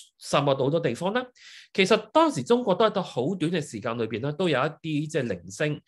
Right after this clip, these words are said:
但係最終都係失敗嘅一啲即係一啲小型嘅一啲即係，呃，我哋叫做即係一啲叫維權運動嗰類嘅。咁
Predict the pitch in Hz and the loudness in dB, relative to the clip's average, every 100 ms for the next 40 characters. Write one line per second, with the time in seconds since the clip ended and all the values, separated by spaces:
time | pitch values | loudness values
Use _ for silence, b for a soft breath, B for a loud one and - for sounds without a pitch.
0 | b - 113 110 131 135 147 151 107 139 | b 0 2 4 4 4 2 2 2 0
1 | - 95 92 113 117 - 120 117 127 110 | 0 -2 -2 0 -2 -2 -4 -2 0 0
2 | 90 - 131 139 131 - 98 117 123 98 | 0 -6 -4 -2 -2 -2 -2 -2 -4 -4
3 | 104 117 117 123 120 120 113 95 - B | 0 0 0 0 0 2 0 -2 -8 B
4 | B B B B 120 110 104 117 117 120 | B B B B -2 0 2 2 4 2
5 | - 107 104 139 113 120 131 147 123 101 | 2 0 2 0 2 0 -4 -2 -2 -2
6 | 80 - 92 98 92 98 95 113 92 - | -6 -6 -6 -6 -6 -6 -4 -2 -4 -4
7 | - - _ _ - B B B B 269 | -8 -10 _ _ -20 B B B B 4
8 | 339 | 4